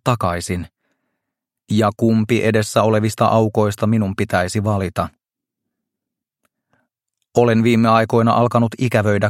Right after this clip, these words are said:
kotiin. Sitä on raskasta ajatella, mutta jos olisin nyt maassa, en olisi tulivuoren sisällä etsimässä isää, joka ei ole koskaan sanonut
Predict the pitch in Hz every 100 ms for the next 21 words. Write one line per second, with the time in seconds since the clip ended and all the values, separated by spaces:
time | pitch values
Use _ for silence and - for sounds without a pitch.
0 | - 120 113 101 90 85 - _ _ _
1 | _ _ _ _ - - 110 110 107 104
2 | 120 110 - 110 - - 123 110 113 104
3 | 104 107 - 101 107 101 101 101 104 107
4 | 101 104 104 104 110 120 113 110 - 120
5 | 107 - 110 104 104 101 110 120 110 101
6 | 101 104 98 110 98 98 - 104 - 101
7 | 107 123 - 120 - 104 101 - - -
8 | 110 113 98 101 104 101 - 117 - 101
9 | 104 - 104 101